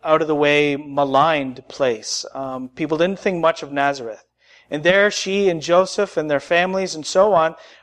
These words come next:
are conducting a normal life in northern Israel and Galilee. And then an angel appears to her and disrupts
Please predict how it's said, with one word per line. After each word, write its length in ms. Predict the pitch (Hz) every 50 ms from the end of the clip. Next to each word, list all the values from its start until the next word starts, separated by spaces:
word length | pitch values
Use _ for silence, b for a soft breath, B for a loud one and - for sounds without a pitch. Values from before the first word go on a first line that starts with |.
| B B
are 180 | 160 156 160
conducting 920 | - - - 196 175 156 143 165 196 240 254 - - 180 156 151 151 147 b b b b b b _ _
a 60 | - 160
normal 480 | 160 165 170 190 226 254 285 285 269
life 540 | 254 254 254 226 180 156 - - - - - _ _
in 460 | 190 190 196 202 202 202 196 190 180
northern 400 | 175 185 202 208 196 208 202 196
Israel 360 | 196 180 - - 131 123 123
and 140 | 131 135 139
Galilee. 520 | 131 135 127 123 113 113 113 113 104 - _ _ _ _ _ _ _ _ _ _ _ _ _ _ _ _ _ _ _ _ _ _ _ _ _ _ _ _ _ _ _ _ _ _ _ _ _ _ _ -
And 160 | 143 151 160
then 240 | 165 175 175 175 - -
an 200 | - 170 160 160 -
angel 600 | - 165 156 147 135 123 117 117 110 92 90 - - _ _ _ _ _ _ _ _ _ _ _ _ _ _ _ _ _ _
appears 380 | 127 - - - 139 123 113 -
to 140 | - 123 -
her 220 | - 120 110 - _ _ _ _ _ _ _ _ _ _ _ _ _ _ _ _ _ _ _ _ _ _ _ _ _ _ _ _ _ _ _ _ _ _ -
and 240 | 143 156 156 139
disrupts 760 | 143 151 143 - - - 170 165 175 160 - - - - -